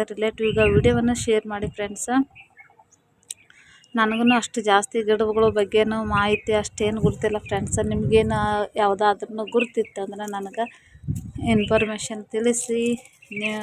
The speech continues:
ನಾವು ಒಬ್ರಿಗೊಬ್ರು ಅರ್ಥ ಮಾಡ್ಕೊಂಡು ನಾವು ಇನ್-, ಇನ್ನೊಬ್ರಲಿದ್ದ ನಾವು ಕಲಿಬೇಕು, ನಮ್ಲಿದ್ದ ಇನ್ನೊಬ್ರು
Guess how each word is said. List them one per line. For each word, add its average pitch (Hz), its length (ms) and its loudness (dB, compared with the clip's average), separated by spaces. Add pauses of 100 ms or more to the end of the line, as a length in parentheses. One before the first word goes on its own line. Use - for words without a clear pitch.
(140)
ನಾವು 208 160 0 (140)
ಒಬ್ರಿಗೊಬ್ರು 233 560 0 (120)
ಅರ್ಥ - 240 -6 (180)
ಮಾಡ್ಕೊಂಡು 220 500 0 (960)
ನಾವು 226 400 4
ಇನ್-, 220 240 -4 (100)
ಇನ್ನೊಬ್ರಲಿದ್ದ 240 640 4 (120)
ನಾವು 226 160 6 (100)
ಕಲಿಬೇಕು, 226 460 0 (120)
ನಮ್ಲಿದ್ದ 226 480 0
ಇನ್ನೊಬ್ರು 214 320 -4